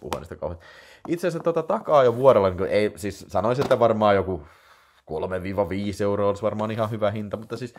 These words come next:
en kyllä muista, että olisi ikinä nähnyt missään myynnissä tota, mutta niin ei näe mitään harvinaisia on nää Showtime. Useimmat näistä sinikantisista, missä ei ole sitä kuvaa tässä ylhäällä, niin ei, ei ole kyllä harvinaisia.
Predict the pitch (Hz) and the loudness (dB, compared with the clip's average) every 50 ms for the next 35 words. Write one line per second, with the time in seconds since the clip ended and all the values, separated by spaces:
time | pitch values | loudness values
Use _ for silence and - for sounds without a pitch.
0 | - - _ - - 220 - 156 160 160 180 175 175 175 - 147 147 - 151 147 | -20 -20 _ -14 -12 -10 -8 -8 -8 -8 -8 -8 -10 -6 -8 -6 -4 -2 -4 -4
1 | 151 156 - - _ - 147 147 - 156 156 156 156 160 151 135 107 87 85 87 | -4 -8 -12 -14 _ -18 -16 -14 -12 -12 -10 -8 -8 -8 -8 -8 -8 -8 -10 -10
2 | 85 - - 80 76 78 78 71 60 64 82 - 78 - - - - - 71 64 | -10 -10 -10 -10 -8 -10 -10 -12 -12 -12 -14 -14 -12 -4 -4 -4 -4 -4 -8 -12
3 | 71 - - 82 76 71 76 78 95 117 110 90 82 76 71 - - - - - | -16 -12 -12 -10 -8 -4 -2 -2 -2 -2 -2 -4 -6 -10 -10 -12 -14 -14 -14 -12
4 | 71 64 - - 58 58 57 62 - - 64 62 62 67 58 60 73 - - 62 | -14 -14 -16 -18 -18 -16 -16 -16 -14 -14 -14 -14 -12 -12 -12 -14 -12 -12 -10 -10
5 | 65 60 - 62 57 52 55 - _ _ - - - - - - - - - - | -10 -8 -10 -10 -10 -10 -14 -20 _ _ -20 -20 -20 -20 -20 -20 -20 -20 -20 -20
6 | - - 110 113 113 110 101 87 87 85 90 82 82 85 85 82 76 - - _ | -14 -8 -2 4 4 4 4 4 0 -2 -2 -4 -4 -4 -4 -8 -10 -10 -14 _
7 | _ _ - - 92 92 95 92 - 85 78 80 73 78 78 87 76 71 - - | _ _ -8 -6 -4 -4 -4 -2 -2 -2 -2 -2 -4 -8 -8 -8 -10 -10 -10 -12
8 | - - _ _ _ _ - 90 87 85 - 90 82 80 80 80 92 76 82 78 | -12 -12 _ _ _ _ -10 -8 -8 -6 -4 -4 -4 -4 -4 -6 -8 -8 -8 -6
9 | - 101 104 95 85 73 60 58 - - 76 73 - - - - - _ _ - | -4 -4 -4 -2 -2 -4 -4 -6 -6 -8 -8 -8 -8 -12 -16 -16 -16 _ _ -12
10 | 82 87 78 69 76 - - - - - - 73 67 69 - - 80 82 - 71 | -8 -8 -8 -8 -10 -12 -16 -16 -16 -16 -18 -18 -18 -18 -14 -14 -14 -12 -12 -12
11 | 78 73 76 - - - - - - - - - 85 - - - 92 - 98 | -12 -12 -12 -14 -14 -14 -12 -10 -10 -10 -10 -14 -16 -18 -18 -20 -20 -20 -20